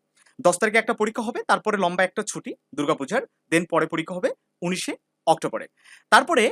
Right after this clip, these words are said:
একেবারে পরীক্ষা চলবে আমরা দেখতে পাচ্ছি যে সাতাশ নভেম্বর তারিখ পর্যন্ত।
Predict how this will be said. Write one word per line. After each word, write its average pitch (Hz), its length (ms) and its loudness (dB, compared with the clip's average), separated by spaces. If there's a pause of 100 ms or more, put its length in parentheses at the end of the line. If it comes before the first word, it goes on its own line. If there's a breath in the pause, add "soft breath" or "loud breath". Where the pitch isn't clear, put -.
(120)
একেবারে 247 340 4
পরীক্ষা 240 460 0
চলবে 233 380 2
আমরা 196 220 6
দেখতে 196 260 -2
পাচ্ছি 214 480 0
যে 240 100 -4
সাতাশ 214 520 0 (340)
নভেম্বর 170 420 2
তারিখ 143 280 4
পর্যন্ত। 117 360 -10